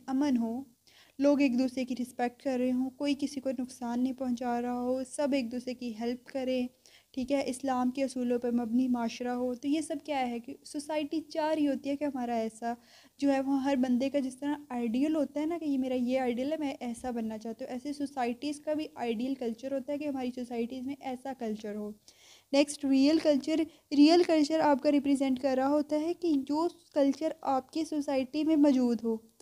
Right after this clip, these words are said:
जैसे हम ये सब चाह रहे हैं कि हमारे मोहल्ले में लड़ाई ना हो, हमारी society में ऐसा कोई scene ना हो, कोई किसी को कुछ ना हो, लेकिन फिर भी लड़ाइयाँ हो रही हैं, ठीक है।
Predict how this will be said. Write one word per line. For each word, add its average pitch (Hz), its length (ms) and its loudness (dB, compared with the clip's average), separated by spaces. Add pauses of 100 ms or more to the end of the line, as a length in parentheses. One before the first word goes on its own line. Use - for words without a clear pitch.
(260)
जैसे 285 200 4
हम 302 220 6
ये 285 80 6
सब 277 180 -2
चाह 262 240 -2
रहे 269 80 0
हैं 269 100 -2
कि 277 60 -6
हमारे 262 280 0
मोहल्ले 247 320 0
में 254 100 -2
लड़ाई 247 320 -2
ना 247 100 -2
हो, 240 340 -4
हमारी 254 240 0
society 254 440 -4
में 254 100 -4
ऐसा 254 180 -6
कोई 262 320 -4
scene 247 280 -4
ना 240 120 -2
हो, 240 260 -2
कोई 254 200 -4
किसी 254 240 -6
को 247 80 -16
कुछ 247 260 -8
ना 262 60 -8
हो, 254 140 -6
लेकिन 269 300 -4
फिर 254 200 -6
भी 262 120 -2
लड़ाइयाँ 254 500 -2
हो 233 240 0
रही 220 360 -2
हैं, 226 160 -8 (500)
ठीक 254 200 -4
है। 302 120 -2